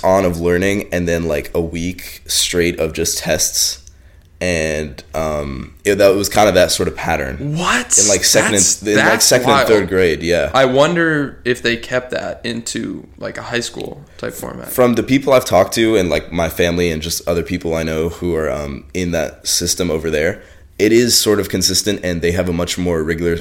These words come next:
Speaker 1: rigorous curriculum than we do.
Speaker 2: Yeah.
Speaker 1: And they're kinda surprised to see, like, the sort of freedom that we have in our school system.
Speaker 2: Yeah. No, I'm, I'm, that's, that's crazy. That's, that's almost sounds slightly worse than, <laughs> than the Chinese school system.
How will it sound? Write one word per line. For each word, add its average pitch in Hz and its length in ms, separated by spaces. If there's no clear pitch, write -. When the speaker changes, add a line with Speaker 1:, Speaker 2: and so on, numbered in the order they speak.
Speaker 1:
rigorous 90 420
curriculum 95 640
than 82 220
we 82 100
do. 101 320
Speaker 2:
Yeah. 95 280
Speaker 1:
And 92 140
they're 98 80
kinda 127 180
surprised 90 560
to 80 80
see, 80 320
like, 73 240
the 78 100
sort 82 220
of 73 80
freedom 76 380
that 69 160
we 73 80
have 73 340
in 65 60
our 71 80
school 76 220
system. - 460
Speaker 2:
Yeah. 95 340
No, 143 200
I'm, 120 200
I'm, 117 180
that's, - 580
that's 147 200
crazy. 135 280
That's, - 440
that's 156 420
almost 165 380
sounds 131 320
slightly 123 360
worse 120 460
than, 139 180
<laughs> - 220
than 127 160
the 120 100
Chinese 127 420
school 110 200
system. 95 480